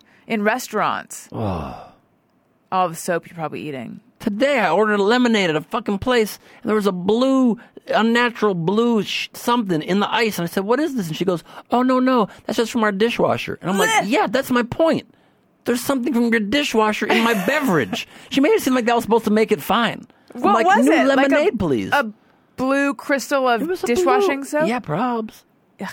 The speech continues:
Speaker 2: I don't know. I don't, I didn't like any of it. I did get a
Speaker 1: I'm
Speaker 2: free,
Speaker 1: sorry.
Speaker 2: a free new lemonade, though, so I ended up got one and a half lemonades for the price of one lemonade.
Speaker 1: Oh, you had already, you had half of it when you
Speaker 2: Uh-huh.
Speaker 1: noticed the blue?
Speaker 2: No, I noticed the blue,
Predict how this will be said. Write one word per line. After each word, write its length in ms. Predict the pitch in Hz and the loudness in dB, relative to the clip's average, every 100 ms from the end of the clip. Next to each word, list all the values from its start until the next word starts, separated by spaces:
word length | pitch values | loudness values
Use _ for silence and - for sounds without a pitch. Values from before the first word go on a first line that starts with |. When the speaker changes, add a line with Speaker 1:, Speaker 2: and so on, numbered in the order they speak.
| - | -10
Speaker 2:
I 80 | 240 | -6
don't 200 | 277 262 | -2 -2
know. 120 | 226 | 0
I 80 | - | 0
don't, 240 | 247 254 | 0 2
I 60 | 220 | 2
didn't 240 | 240 254 | 0 0
like 160 | 247 240 | 0 0
any 220 | 277 302 | 0 0
of 100 | 226 | 0
it. 160 | - - _ _ _ _ _ _ _ _ _ 185 - _ - | -4 -12 _ _ _ _ _ _ _ _ _ -20 -20 _ -14
I 80 | |
did 220 | 123 190 165 | -4 -2 0
get 140 | 165 | 0
a 20 | |
Speaker 1:
I'm 40 | 214 | 0
Speaker 2:
free, 60 | - | 2
Speaker 1:
sorry. 400 | 226 208 180 147 | 2 4 2 0
Speaker 2:
a 40 | |
free 220 | 156 147 | 2 2
new 180 | 131 135 | 4 2
lemonade, 380 | 123 170 123 104 | 2 0 0 -2
though, 80 | 107 | -2
so 120 | 123 | 0
I 80 | 127 | 2
ended 160 | 123 | 0
up 60 | 98 | 0
got 140 | 113 | -2
one 180 | 110 120 | 0 0
and 60 | 113 | -2
a 20 | |
half 160 | 113 104 | -4 -2
lemonades 420 | 123 123 101 98 | -2 -2 -2 -4
for 60 | 110 | -6
the 80 | |
price 220 | 95 104 101 | -4 -4 -4
of 60 | 95 | -6
one 120 | 98 | -4
lemonade. 340 | 107 78 50 - | -4 -6 -6 -2
Speaker 1:
Oh, 60 | |
you 140 | 214 208 | 2 2
had 80 | |
already, 200 | 202 190 | 2 -2
you 160 | 170 180 | -4 -4
had 180 | 175 170 | -4 -4
half 240 | 156 151 | -4 -6
of 120 | 160 | -4
it 100 | 180 | -4
when 120 | 165 165 | -4 -4
you 40 | |
Speaker 2:
Uh-huh. 80 | - | -2
Speaker 1:
noticed 260 | 151 160 | -2 -2
the 60 | - | -6
blue? 380 | 151 147 160 175 - _ | -6 -4 -4 -6 -14 _
Speaker 2:
No, 220 | 120 117 98 | 0 0 0
I 60 | |
noticed 320 | 107 120 120 - | 0 0 0 -4
the 60 | |
blue, 300 | 98 98 92 | -4 -2 -2